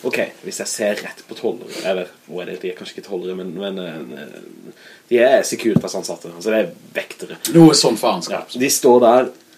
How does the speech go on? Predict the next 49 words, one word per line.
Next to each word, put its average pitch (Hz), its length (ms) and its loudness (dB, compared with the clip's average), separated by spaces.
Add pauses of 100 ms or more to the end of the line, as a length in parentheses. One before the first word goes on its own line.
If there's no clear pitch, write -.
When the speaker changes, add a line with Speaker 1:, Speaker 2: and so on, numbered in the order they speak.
(340)
Speaker 1:
og 113 80 0
kikker - 400 -8
på 101 140 -4
deg 101 100 2
idet 95 160 -2
du - 80 -4
går 101 220 -2
gjennom 95 180 -6
metalldetektoren, 95 640 -10
så 110 160 -12
tenker 107 240 -8
jeg 92 80 0
det 90 80 -2
at, 90 80 -8
OK, 95 100 -12 (140)
hvis - 80 -12
jeg - 140 -14
kikker - 260 -10
den 101 160 -8
rett - 240 -10
inn 92 140 -6
i 98 80 -6
øynene 92 260 -6
nå, 107 80 -2 (560)
så - 80 -14
kan 110 160 -6
jeg 95 80 -4
vise 92 240 -8
at - 60 -10
jeg - 80 -14
ikke 92 80 -12
har 87 80 -10
noe 85 100 -12
å - 80 -10
skjule. 82 320 -8 (240)
Men 104 160 -6
så 110 160 -8
tenker 101 320 -6
jeg, 82 100 -8
OK, - 880 -16
ok, - 100 -8 (120)
kanskje 113 400 -4
han 92 180 -4
tenker 123 380 -2
det. - 60 -4 (1500)
At - 340 -12
jeg 98 360 2 (400)
tenker 92 300 -8
det. 92 100 -6